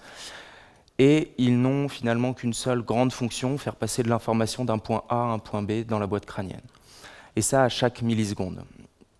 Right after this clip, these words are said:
Ce que ça permet aussi de toucher du doigt, ce qui peut être représenté par ce scintillement qu'on voit, c'est que ce flux d'informations, il va venir modifier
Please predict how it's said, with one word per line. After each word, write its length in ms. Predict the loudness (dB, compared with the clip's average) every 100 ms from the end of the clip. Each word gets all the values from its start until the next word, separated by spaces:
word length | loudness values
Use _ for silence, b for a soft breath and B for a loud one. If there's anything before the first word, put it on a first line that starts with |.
| _ b b b _ _ _ _ _ _ -12
Ce 100 | -8
que 140 | -2 0
ça 160 | 4
permet 240 | 4 4 2
aussi 220 | 0 -4
de 40 |
toucher 280 | -6 -4 -2
du 120 | -2
doigt, 480 | 0 2 2 0 -6
ce 100 | -10
qui 120 | -8 0
peut 140 | 2
être 200 | 2 0
représenté 420 | -2 -2 -2 -2
par 140 | -4 -6
ce 120 | -6
scintillement 540 | -4 -4 -2 0 0
qu'on 140 | -2 -4
voit, 260 | -4 -4
c'est 200 | -6 -12
que 280 | -8 -6 -6 B B B B B
ce 140 | -10 -6
flux 160 | 0
d'informations, 580 | 2 4 4 2 2 0
il 60 | 0
va 80 | 0
venir 320 | 0 -2 -2
modifier 640 | 0 0 -2 -8 -8 -10